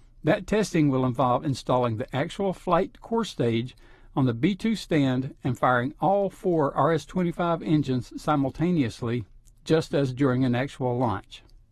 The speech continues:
The B two test stand was originally built to test Saturn rocket stages that propelled humans to the moon during the Apollo program.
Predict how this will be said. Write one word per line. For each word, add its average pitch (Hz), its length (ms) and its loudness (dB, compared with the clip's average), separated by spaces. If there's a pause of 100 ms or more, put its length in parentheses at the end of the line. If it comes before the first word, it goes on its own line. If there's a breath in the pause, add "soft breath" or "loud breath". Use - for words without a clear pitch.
(1300 soft breath)
The 123 80 -4
B 233 160 4
two 226 220 0
test 208 280 -2
stand 170 340 4
was 135 140 0
originally 208 400 -2
built 175 300 2
to 123 80 -16
test 143 300 -2
Saturn 175 360 -2
rocket 175 340 -2
stages 131 480 -2
that - 160 -4
propelled 139 420 -2
humans 214 360 0
to 185 120 -4
the 170 100 0
moon 170 360 2
during 135 220 2
the 127 80 0
Apollo 147 400 0
program. 104 640 -4